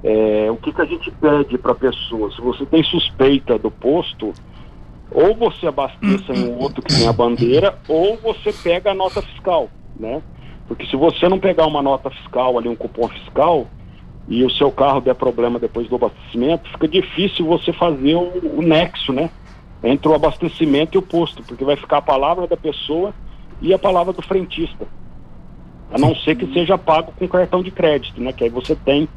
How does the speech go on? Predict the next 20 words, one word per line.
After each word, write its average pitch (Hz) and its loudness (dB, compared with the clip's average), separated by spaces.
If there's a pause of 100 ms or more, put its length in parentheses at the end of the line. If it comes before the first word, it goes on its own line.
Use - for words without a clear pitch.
(400)
como 143 2
comprovar 135 2
que - -4
o - 4
abastecimento 143 0
foi 147 2
feito - -4
naquele 147 -2
posto. - -4 (540)
Isso 147 4
vale 156 4
não 151 0
só 190 -2
pra 180 -2
Caçapava, 139 0
né, 113 -6
pra, 107 -2
pra 107 -4
todo 107 -4
o 127 -2